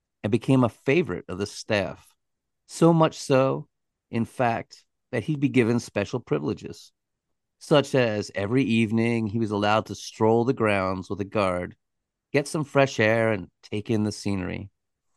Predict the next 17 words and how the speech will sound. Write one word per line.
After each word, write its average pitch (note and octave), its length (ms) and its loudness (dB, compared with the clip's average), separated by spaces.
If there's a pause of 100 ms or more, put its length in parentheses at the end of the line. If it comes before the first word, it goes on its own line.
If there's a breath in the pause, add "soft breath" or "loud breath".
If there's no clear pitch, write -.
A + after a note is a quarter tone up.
(280)
The D3 80 -2
guard D#3 420 4
got D#3 200 2
to - 60 -20
trusting C3 440 -2
him A#2+ 240 2
so A2+ 240 2
much A2+ 420 0 (480)
that C3 100 -2
he E3 160 2
let C#3+ 180 4
him B2+ 120 4
wander A#2+ 420 4
off A#2+ 280 2
a G#2 40 -2
ways G2 420 -4
to - 120 -10